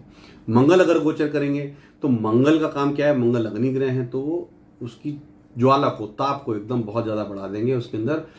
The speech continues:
अ, exaggerate कर देंगे चीज़ों को, बहुत ज़्यादा बढ़ जाती हैं। तो इन चीज़ों का अगर हम ध्यान रखें कि अगर मेरी कुंडली में कोई योग हैं, साथ में गोचर भी ऐसे चल रहे हैं, तो मुझे अपने आप को संतुलित रखने के लिए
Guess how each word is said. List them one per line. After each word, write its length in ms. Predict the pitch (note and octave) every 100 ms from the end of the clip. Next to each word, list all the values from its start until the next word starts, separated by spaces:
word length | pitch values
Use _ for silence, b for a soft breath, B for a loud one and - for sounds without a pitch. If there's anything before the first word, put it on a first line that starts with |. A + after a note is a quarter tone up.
| B B B
अ, 400 | A#2+ A2+ A#2 -
exaggerate 500 | B2 B2 A#2+ D#3+ -
कर 80 | C3
देंगे 260 | G#2+ G#2 G#2
चीज़ों 280 | G2+ F#2 -
को, 180 | G3
बहुत 260 | D3 A2+ A2+
ज़्यादा 380 | G#2 A#2+ A3 - _ -
बढ़ 200 | A#2+ A#2
जाती 280 | E2+ - -
हैं। 100 | F#2+ _ B B B
तो 60 | G3+
इन 140 | G#3
चीज़ों 240 | G#3 G3+ G#3
का 60 |
अगर 120 | G3 F#3+
हम 160 | E3
ध्यान 300 | C3+ C#3+ B2+
रखें 240 | B2+ C3+ - - _ _ _ _ _ _ _ _ _ B B B -
कि 380 | F3 F#3+ - - _ -
अगर 220 | B2+ E3+
मेरी 200 | D#3+ D#3+
कुंडली 280 | D3 C#3 C#3+
में 140 | C#3+
कोई 140 | C#3 A#2+
योग 260 | A#2+ A2+
हैं, 400 | G2+ G#2+ D3 - _ _ _ _ _ _
साथ 340 | - B2 C3
में 160 | C#3+ A#2+
गोचर 280 | A2 C#3+ D3
भी 120 | C#3+
ऐसे 100 | A#2+
चल 140 | G#2+
रहे 200 | F#2 A2
हैं, 160 | D#3+ -
तो 200 | E3+ - - -
मुझे 300 | G#2 G#2+ C#3+
अपने 300 | C#3 B2+ A2+
आप 220 | G2+ -
को 120 | D#3+ E3
संतुलित 480 | G#2 G2 A2+ A2 G2+
रखने 220 | F#2+ F2
के 220 | F2 D#2+
लिए 420 | D#2 A2+ A3 B3